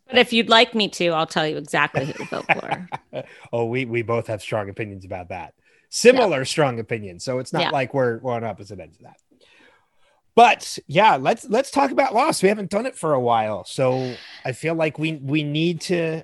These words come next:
Speaker 2: we need to jump back into this.
Speaker 1: Yes. Um, so just to start off, for anybody who has not listened to us before,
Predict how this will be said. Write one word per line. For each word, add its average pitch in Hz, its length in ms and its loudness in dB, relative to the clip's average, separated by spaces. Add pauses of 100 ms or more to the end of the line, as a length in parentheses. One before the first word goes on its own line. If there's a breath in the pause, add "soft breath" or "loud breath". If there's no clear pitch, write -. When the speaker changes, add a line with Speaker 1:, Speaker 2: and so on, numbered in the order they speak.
Speaker 2:
we 151 100 -6
need 165 160 0
to 170 60 -4
jump 165 240 -2
back 156 240 2
into 208 180 -4
this. - 340 -8 (360)
Speaker 1:
Yes. 196 720 0 (220)
Um, 208 440 4 (120)
so 277 220 6
just 320 260 0
to 294 60 0
start 240 300 6
off, 214 480 2 (100)
for - 80 0
anybody 208 420 4
who 190 440 2 (200)
has 170 260 -2
not 175 220 -2
listened 170 240 -4
to 165 100 -4
us 165 120 -6
before, 233 460 2